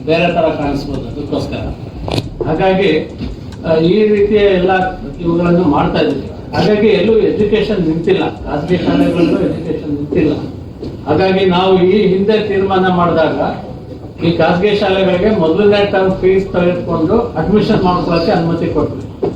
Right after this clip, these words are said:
ಯಾಕಂದ್ರೆ ಯಾವುದಕ್ಕೆ ಆಗ್ಲಿ ಒಂದು ಸರ್ಟೆನಿಟಿ ಬೇಕಾಗುತ್ತೆ, ಖಚಿತತೆ ಬೇಕಾಗುತ್ತೆ. ಮಕ್ಕಳು, ಪೋಷಕರು ಬರೇ ಗೊಂದಲಮಯವಾಗಿ ಅವ್ರ ಮೈಂಡ್ ಇರಬಾರ್ದು ಅಂತೇಳಿ, ಆ, ಒಂದು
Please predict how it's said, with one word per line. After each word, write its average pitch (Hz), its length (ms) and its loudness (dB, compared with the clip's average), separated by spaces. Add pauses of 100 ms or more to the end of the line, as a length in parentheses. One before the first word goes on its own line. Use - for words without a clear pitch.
(300)
ಯಾಕಂದ್ರೆ 196 380 2
ಯಾವುದಕ್ಕೆ 208 420 0
ಆಗ್ಲಿ 196 260 2
ಒಂದು 196 280 0
ಸರ್ಟೆನಿಟಿ 202 480 0
ಬೇಕಾಗುತ್ತೆ, 156 760 -2
ಖಚಿತತೆ 190 480 2
ಬೇಕಾಗುತ್ತೆ. 156 680 -2 (480)
ಮಕ್ಕಳು, 208 560 0
ಪೋಷಕರು 190 960 0 (160)
ಬರೇ 175 240 2
ಗೊಂದಲಮಯವಾಗಿ 175 840 0
ಅವ್ರ 165 220 0
ಮೈಂಡ್ 160 300 0
ಇರಬಾರ್ದು 156 420 0
ಅಂತೇಳಿ, 135 480 -6 (680)
ಆ, 151 120 0
ಒಂದು 160 600 0